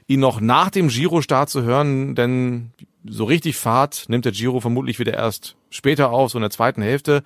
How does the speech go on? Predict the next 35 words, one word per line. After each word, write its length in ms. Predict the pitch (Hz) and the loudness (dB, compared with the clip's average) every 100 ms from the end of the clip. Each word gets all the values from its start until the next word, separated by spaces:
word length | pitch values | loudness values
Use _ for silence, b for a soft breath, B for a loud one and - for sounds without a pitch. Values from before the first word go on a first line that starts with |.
| B B B B B | B B B B B
Also 480 | B 110 117 117 117 | B 0 2 2 2
wir 80 | 104 | -2
sind 140 | 120 | -4
nicht 140 | 127 - | -4 -4
ganz 180 | 120 - | -4 -2
schnell 160 | 117 | 0
überholt 600 | 104 92 92 131 165 - _ | 0 0 2 2 0 -8 _
und 300 | 123 123 120 | -2 0 -2
hier 280 | - - 123 | -6 -4 -2
sind 140 | 127 | 0
Moritz 280 | 113 113 - | 0 0 -2
Kasserlet 340 | 113 123 113 | -6 -4 -4
und 160 | - 98 | -6 -10
Holger 240 | 92 92 | -8 -8
Gersker. 460 | 80 80 - 151 196 - B B B B | -8 -8 -4 -4 -4 -8 B B B B
Und 120 | 196 233 | 2 4
wir 80 | |
sind 120 | 226 180 | 4 4
gleich 120 | 190 | 4
noch 120 | 208 | 4
verbunden 360 | 175 170 196 185 | 2 2 2 0
mit 220 | 160 - | 0 0
Ralf 180 | 160 - | 0 2
Denk, 320 | 151 92 - - - | 0 -2 -8 -20 -10
Teamchef 400 | - 180 160 151 | -4 -2 -2 -2
von 140 | 139 | -2
Bora 180 | 127 123 | -2 0
Hansgrohe, 600 | 113 110 113 131 170 175 | -2 -2 -2 0 0 -2
dem 360 | 131 123 120 110 _ _ _ | -4 -4 -4 -8 _ _ _
Titelverteidiger-Team. 1200 | - 190 214 139 120 110 107 101 - 104 160 170 | 0 0 2 0 2 0 2 -2 -2 -2 -2 -2
Wir 100 | 123 | -2
sprechen 300 | 120 123 120 | -4 -4 -2
mit 100 | 113 | -4
ihm 360 | 117 131 135 - | -2 -2 -2 -4
über 480 | - 113 113 110 107 | -8 -2 2 2 2